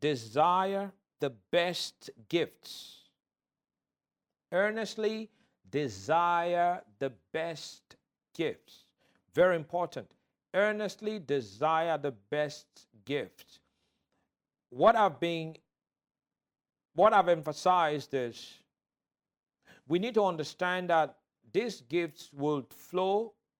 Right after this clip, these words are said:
as the Spirit of God wills, but we have a responsibility, and our responsibility is to desire that these gifts will flow in us. In our church,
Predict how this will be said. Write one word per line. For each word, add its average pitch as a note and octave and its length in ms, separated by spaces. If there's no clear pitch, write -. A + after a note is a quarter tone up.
as D#3+ 260
the D3 160
Spirit F3+ 460
of D3+ 180
God C#3+ 320
wills, C3 540
but E3 640
we D#3 100
have G#3 220
a G3 40
responsibility, E3+ 1040
and C#3 120
our C#3 120
responsibility E3 1120
is D3 260
to C#3 180
desire D#3 1080
that C3 240
these F#3 320
gifts B2+ 380
will B2 140
flow C#3 320
in C3+ 240
us. C#3 180
In B2+ 140
our D3 180
church, F3 440